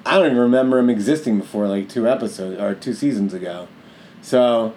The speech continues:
um, but it was kinda lame. Uh, then we go through the Arya running through. So before the Hound dies, he tells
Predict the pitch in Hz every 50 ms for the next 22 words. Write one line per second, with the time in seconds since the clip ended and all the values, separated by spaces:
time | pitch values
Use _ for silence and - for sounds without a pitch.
0 | - - - - - - - - - - 123 120 120 117 117 113 113 117 117 -
1 | - - - - - - - - - - - - - - 151 156 143 131 135 -
2 | 135 127 120 104 95 92 90 - - - - - - - - - - - - -
3 | - - - - - 127 127 123 127 127 127 127 127 127 131 - - 143 127 135
4 | 139 147 151 156 160 156 151 151 139 139 139 135 143 110 113 127 131 135 135 135
5 | 135 139 139 - - - - - - - - - - 131 127 123 127 127 127 123
6 | - - 127 123 120 117 120 117 - 135 123 120 - - - - - - - -
7 | - - - - 135 - - 190 202 208 208 175 175 185 180 175 160 156 160 160
8 | 151 135 131 131 127 - - - - 147 156 147 - 143 131 123 123 120 120 117
9 | - -